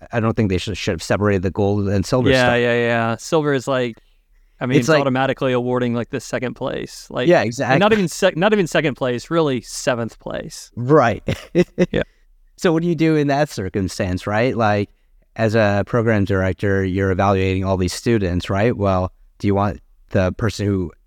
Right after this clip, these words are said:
Speaker 1: definitely wants to come here or, like, you know, wants to come here but not a gold star? What happens if there's seven programs within a geographic area like New York City and Philadelphia or so? You have more than, like,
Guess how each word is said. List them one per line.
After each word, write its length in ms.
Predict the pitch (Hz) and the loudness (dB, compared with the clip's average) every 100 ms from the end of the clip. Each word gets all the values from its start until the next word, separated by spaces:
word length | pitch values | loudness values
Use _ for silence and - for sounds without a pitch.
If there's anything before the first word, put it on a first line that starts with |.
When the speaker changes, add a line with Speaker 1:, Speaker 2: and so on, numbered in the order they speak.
| _ _ _ - | _ _ _ -6
Speaker 1:
definitely 340 | - 113 156 | -4 0 0
wants 180 | 147 147 | 2 0
to 60 | - | 0
come 180 | 165 160 | 0 2
here 220 | 165 156 | 2 0
or, 500 | 113 107 98 95 98 _ _ - - - | 0 0 0 -4 -8 _ _ -20 -20 -6
like, 180 | 92 87 | -2 0
you 60 | 107 | 0
know, 260 | 92 92 - - | 0 -2 -6 0
wants 240 | 113 113 | 2 2
to 80 | - | 0
come 180 | 113 104 | 2 2
here 140 | 92 | 2
but 160 | 101 95 | 0 0
not 180 | 92 | 0
a 60 | 92 | 0
gold 240 | 95 95 | -2 -4
star? 440 | - - 170 - 110 _ _ _ | -6 -8 -8 -10 -14 _ _ _
What 120 | 120 | 0
happens 340 | 117 120 120 113 | 2 2 2 2
if 220 | 117 - - | 0 -2 -2
there's 180 | 107 95 | -2 0
seven 360 | - 117 117 | 0 0 0
programs 520 | 123 123 113 95 98 | 2 0 0 0 -2
within 460 | 104 95 98 95 101 _ _ _ _ | 0 0 0 0 -2 _ _ _ _
a 260 | 95 98 95 | -2 0 2
geographic 680 | 107 101 104 101 - 101 104 | 2 2 2 2 0 -2 0
area 480 | 104 104 95 92 | 2 2 2 2
like 220 | 92 92 104 | 0 0 0
New 100 | 98 | 0
York 280 | 95 92 | 0 -4
City 540 | - - 120 90 92 95 _ _ - | -4 0 2 2 0 -4 _ _ -8
and 420 | 95 92 90 87 | -2 0 0 -2
Philadelphia 600 | - 95 87 104 104 90 | -2 -2 2 2 2 -2
or 40 | |
so? 200 | 90 90 | -2 -2
You 240 | 90 90 95 | -2 0 0
have 160 | 95 | 0
more 240 | 98 101 104 | 0 2 2
than, 180 | 101 90 | 2 0
like, 240 | 92 | -2